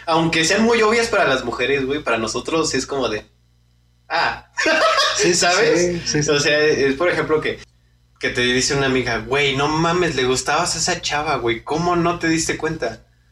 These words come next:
Speaker 1: Güey, ¿Qué pedo? O,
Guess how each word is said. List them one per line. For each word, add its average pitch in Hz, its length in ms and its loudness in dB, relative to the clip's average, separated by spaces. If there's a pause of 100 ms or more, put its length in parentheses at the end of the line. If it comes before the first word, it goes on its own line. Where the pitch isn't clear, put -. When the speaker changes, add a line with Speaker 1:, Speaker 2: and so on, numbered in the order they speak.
(200)
Speaker 1:
Güey, 143 440 0 (800)
¿Qué 175 120 0
pedo? 220 280 2 (280)
O, - 300 -2